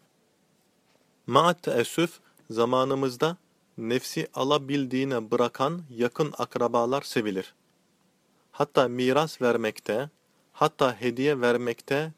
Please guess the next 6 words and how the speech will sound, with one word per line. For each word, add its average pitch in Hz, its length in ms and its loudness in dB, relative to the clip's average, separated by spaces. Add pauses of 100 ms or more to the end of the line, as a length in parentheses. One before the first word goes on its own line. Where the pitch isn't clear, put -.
tercih 120 420 -2
edilir. 98 480 -6 (1080)
Allah 131 340 2
Teala'nın 147 640 2
yoluna 123 440 0
girenler 123 640 -2